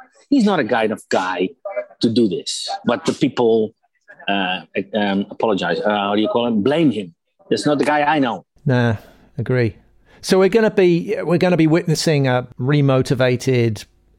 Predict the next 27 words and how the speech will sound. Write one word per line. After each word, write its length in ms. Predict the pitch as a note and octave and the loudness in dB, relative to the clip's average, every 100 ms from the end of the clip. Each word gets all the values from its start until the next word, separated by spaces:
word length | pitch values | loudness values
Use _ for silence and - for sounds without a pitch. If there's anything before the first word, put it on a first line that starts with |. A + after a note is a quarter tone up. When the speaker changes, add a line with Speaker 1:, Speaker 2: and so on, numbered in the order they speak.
| _ - | _ -4
Speaker 2:
extra 340 | C#3+ - B2+ | -2 -2 0
motivated 720 | A#2 A#2+ C3+ A#2 A#2 A#2 A2+ | 2 2 0 0 0 0 -2
Max 360 | B2 B2 - - | 0 -2 -4 -4
at, 120 | A2+ - | -4 -2
in 80 | C3 | 0
Hungary. 340 | C3+ B2+ G2 F2+ - | 2 2 0 -2 -6
Speaker 1:
Absolutely. 460 | C#3 - B2+ G#2 - - - - B2+ | -4 -2 -2 -2 -8 -20 -20 -8 -2
Yeah, 120 | B2+ - | -2 0
only 300 | E3 F#3+ F#3+ | 2 2 0
on 220 | F3 E3+ D3+ | 0 -2 -2
track. 240 | A#2+ - - _ _ | -6 -8 -12 _ _
Speaker 2:
Yeah. 260 | A#2+ A2+ A2 | -2 -2 -2
Speaker 1:
A 40 | G#2+ | -2
really 500 | A2+ A#2+ D#3 E3 C#3+ | 0 2 2 4 4
motivated 560 | C#3 D3 D3 C3+ A#2 | 2 0 -2 -2 -2
Max 300 | A2 A2 - | -4 -10 -6
to 100 | G2+ | -6
beat 420 | E2+ A2+ B2 A#2+ - | -2 0 -2 -4 -4
Lewis 300 | G#2 A2 G2+ | -2 0 -2
on 140 | F#2 | -4
track, 200 | F2 F#2 - | -6 -6 -2
and 80 | F#2+ | 0
that's 200 | G2+ - | 0 0
it. 180 | G#2+ - - - _ | -4 -4 -10 -10 _
Not 200 | G2+ G#2 - | -4 -4 0
verbally, 520 | A2+ A2 G2+ G2+ G2 | 2 2 2 2 2
not 300 | G2+ G2 F#2 | 0 -2 -4